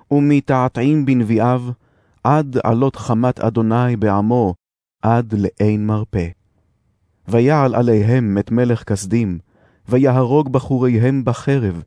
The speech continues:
בבית מקדשם, ולא חמל על בחור ובתולה, זקן וישש, הכל נתן בידו. וכל כלי בית האלוהים, הגדולים והקטנים,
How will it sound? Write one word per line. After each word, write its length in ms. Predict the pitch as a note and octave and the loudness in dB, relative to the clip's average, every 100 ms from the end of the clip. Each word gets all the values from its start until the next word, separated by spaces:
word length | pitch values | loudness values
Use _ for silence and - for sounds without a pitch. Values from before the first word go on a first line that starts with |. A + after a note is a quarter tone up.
| _ _ G2+ | _ _ -2
בבית 460 | B2+ G2 B2+ - | 0 2 0 0
מקדשם, 640 | B2 A#2 A#2 - C3 A2+ E2+ _ _ _ _ B2+ | -4 -2 -2 0 -2 -4 -8 _ _ _ _ -4
ולא 340 | C3+ D3+ E3+ | 0 2 0
חמל 500 | D#3 C#3+ B2+ C#3 C#3 | 0 -2 0 0 2
על 120 | B2+ | 0
בחור 580 | A#2+ A#2 - C#3+ C#3 - | 0 -4 0 0 0 -2
ובתולה, 560 | C3 A#2+ - A#2 B2 A#2+ - _ _ - | -2 -2 -2 0 0 -2 -6 _ _ -10
זקן 680 | A#2 B2+ - - C#3 C#3+ C3+ | -4 -2 -2 0 0 2 0
וישש, 680 | B2 A#2+ A2+ C#3 A#2 - - _ _ _ _ _ | 0 0 -2 -4 -4 -8 -18 _ _ _ _ _
הכל 500 | - - D3+ C#3+ F#2+ - _ _ | -6 -2 0 2 0 -6 _ _
נתן 460 | G#2 G2+ - G#2 F#2 | -4 -4 -2 -2 -2
בידו. 420 | F#2 F#2 E2+ E2+ D#2+ _ _ _ _ _ _ _ _ | -2 -2 -2 -6 -8 _ _ _ _ _ _ _ _
וכל 400 | G2+ F2+ B2+ C3+ B2 | -6 0 0 0 0
כלי 280 | B2 B2 B2+ | 0 0 0
בית 320 | G2 B2 C3 | 0 0 0
האלוהים, 580 | A#2+ A2 G#2+ A#2 A#2+ G#2 - _ - | -2 0 0 2 0 0 -6 _ -4
הגדולים 600 | C#3 B2+ C#3+ C3+ D3+ D3+ | 0 4 4 4 4 2
והקטנים, 640 | C3 C3 - C#3 C3+ C3 | 0 -2 -2 -2 0 -2